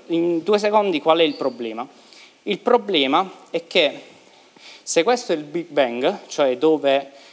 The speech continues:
è nato l'universo, va bene? Ci sono delle prove osservative, cioè noi abbiamo osservato dei buchi neri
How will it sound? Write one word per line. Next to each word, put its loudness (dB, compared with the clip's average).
è 0
nato 0
l'universo, -2
va -10
bene? -6
Ci -6
sono 4
delle 2
prove 2
osservative, -2
cioè -2
noi 6
abbiamo 4
osservato -2
dei 0
buchi -10
neri -4